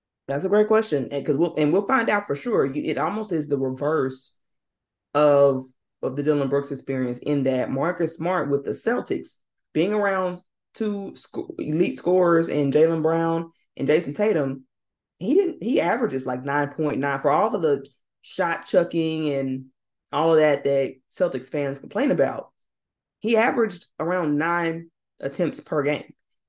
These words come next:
which is what was encouraging to me because that was better than anything that Dillon Brooks was giving you, even if it was, you know, same efficiency around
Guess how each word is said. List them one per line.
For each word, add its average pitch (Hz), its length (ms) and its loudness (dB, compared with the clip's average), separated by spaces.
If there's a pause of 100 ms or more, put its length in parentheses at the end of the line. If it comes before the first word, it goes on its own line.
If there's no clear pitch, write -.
(140)
which 147 120 -2
is 147 80 -6
what 160 220 6
was 160 140 2
encouraging 160 480 0
to 143 100 -8
me 147 420 -4
because 147 200 -6
that 143 120 2
was 135 140 -6
better 156 320 2
than 143 160 -2
anything 139 320 -4
that 135 100 -4
Dillon 131 220 -2
Brooks 165 180 0
was 147 120 -12
giving 143 200 -2
you, 147 120 -4
even 214 220 0
if 185 120 -4
it 147 160 0
was, 143 400 2 (600)
you 240 120 -2
know, 143 340 0
same 160 380 -4
efficiency 139 760 -4
around 131 440 -4